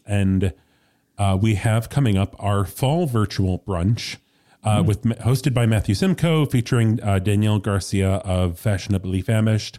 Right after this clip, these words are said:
Speaker 1: Uh, Danielle always does cool, um, recipe demos, or sometimes, like,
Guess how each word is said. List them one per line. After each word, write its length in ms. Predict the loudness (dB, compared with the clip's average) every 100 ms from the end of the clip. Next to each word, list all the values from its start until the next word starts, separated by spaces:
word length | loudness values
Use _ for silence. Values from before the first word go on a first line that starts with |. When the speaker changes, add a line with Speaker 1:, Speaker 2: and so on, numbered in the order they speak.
| -20 -20 -20 _ -2
Speaker 1:
Uh, 140 | 0
Danielle 320 | 2 2 0
always 280 | 0 0 0
does 220 | 0 -2
cool, 760 | -4 -4 0 2 2 0 -2 -4 _ _ _ _
um, 400 | -2 0 0 0
recipe 300 | -2 0 0
demos, 400 | 0 0 0 0
or 100 | -2
sometimes, 560 | 0 0 0 0 0 0
like, 440 | -2 -2 -4 -12